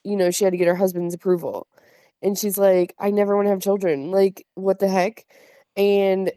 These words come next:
it was also giving her issues. Um, like, she got a pacemaker put in down there because of the fact of all the pain that it was causing her. But they were like, "No, maybe not. You know, like, you'll have to wait till, like, you're later in life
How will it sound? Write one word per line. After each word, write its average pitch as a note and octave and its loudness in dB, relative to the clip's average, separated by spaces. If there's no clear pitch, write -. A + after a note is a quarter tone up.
it F#3+ -2
was G#3 2
also G3+ 0
giving G3 -2
her F#3 -2
issues. F3+ -2
Um, F#3 2
like, F#3+ 2
she A3 -4
got G3+ 2
a E3+ 0
pacemaker F3+ 0
put F#3+ -2
in F#3 2
down F3 0
there D#3+ 0
because F3 -6
of E3+ -2
the E3+ 2
fact E3+ -2
of E3 -6
all F3 2
the E3+ -2
pain F#3+ -4
that F#3+ 2
it F3+ 2
was F3 -2
causing F#3+ -2
her. B3 0
But G3 -8
they F#3 2
were E3+ 2
like, D3+ -2
"No, B3+ -2
maybe B3 -2
not. G#3+ 0
You A#3 0
know, G3 0
like, A3+ -4
you'll B3 2
have A#3+ -2
to B3+ 4
wait F#3+ 2
till, G3+ 2
like, F#3+ 2
you're F3+ 2
later F3+ 2
in F3+ 0
life D#3+ -4